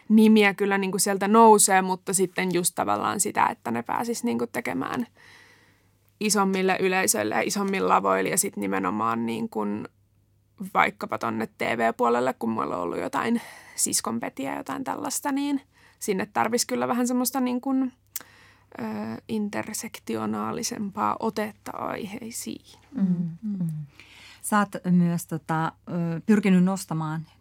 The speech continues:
Speaker 3: tyttömäisiä juttuja.
Speaker 1: Mm.
Speaker 3: Tyttömäisyys on, tai tyttöys on asioita niin helposti vähätellään.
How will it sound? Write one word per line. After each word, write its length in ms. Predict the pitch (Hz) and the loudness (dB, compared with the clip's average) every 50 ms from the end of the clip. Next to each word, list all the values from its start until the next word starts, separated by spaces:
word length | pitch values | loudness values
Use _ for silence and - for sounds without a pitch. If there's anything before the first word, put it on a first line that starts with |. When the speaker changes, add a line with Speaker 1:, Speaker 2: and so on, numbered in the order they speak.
| _ | _
Speaker 3:
tyttömäisiä 720 | - 226 - - - 170 151 - - - 175 - - - - | -4 -4 -4 -4 -4 -4 -4 -4 -4 -6 -8 -10 -10 -8 -6
juttuja. 560 | 180 175 175 - _ _ - - - - 196 180 - - _ _ | -6 -6 -8 -10 _ _ -10 -8 -6 -4 -6 -6 -8 -12 _ _
Speaker 1:
Mm. 500 | 214 208 208 202 196 190 185 175 180 185 | -4 -2 -2 -2 -2 -4 -6 -6 -8 -8
Speaker 3:
Tyttömäisyys 800 | - 175 160 - - 165 170 170 180 175 - - - 175 - 175 | -10 -12 -10 -6 -4 -4 -2 -2 -4 -6 -8 -10 -12 -10 -6 -6
on, 220 | 165 165 170 165 - - - - _ _ _ _ | -4 -4 -4 -6 -8 -12 -18 -20 _ _ _ _
tai 120 | - 175 160 - | -2 -2 2 4
tyttöys 560 | 240 220 - - - 147 156 165 160 - - | 4 4 4 2 2 4 4 4 2 0 -2
on 140 | - 160 156 | -2 -2 0
asioita 380 | 147 156 - - 156 151 156 | 0 0 0 -2 -4 -2 -2
niin 120 | 160 165 160 | -2 0 0
helposti 520 | 165 160 156 - - - - - - - - - - - - - - - - - - - - - 170 | 0 0 -2 -6 -12 -16 -12 -12 -12 -12 -14 -16 -20 -20 -20 -20 -20 -20 -20 -20 -20 -18 -8 -2 0
vähätellään. 800 | 170 160 160 160 - - - 50 50 - 185 185 180 185 185 | 2 2 2 0 -2 -6 -10 -10 -8 -6 -4 -2 -2 -2 -2